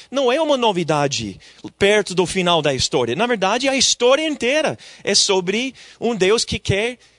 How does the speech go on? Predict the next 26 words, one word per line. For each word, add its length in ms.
e 100
merece 480
ser 160
glorificado 540
entre 360
todos 440
os 160
povos 400
da 160
terra. 480
É 120
a 20
grande 320
comissão. 420
Então, 300
da 160
perspectiva 880
missiológica, 720
é 20
importante 600
entender 500
o 140
que 260
é 340
uma 380
nação. 480